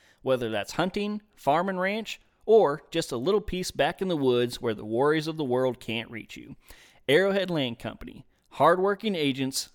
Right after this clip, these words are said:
for hardworking landowners. November is here, and there's not a more important time to get the most out of your trail camera photos.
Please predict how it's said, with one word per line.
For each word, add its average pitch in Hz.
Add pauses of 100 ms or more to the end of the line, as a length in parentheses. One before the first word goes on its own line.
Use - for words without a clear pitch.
for 107
hardworking 127
landowners. 104 (1300)
November 180
is 240
here, 139 (140)
and 139
there's 143
not 131
a 110
more 175
important 214
time 120
to 135
get 170
the 185
most 147
out 117
of 117
your 107
trail 143
camera 139
photos. 104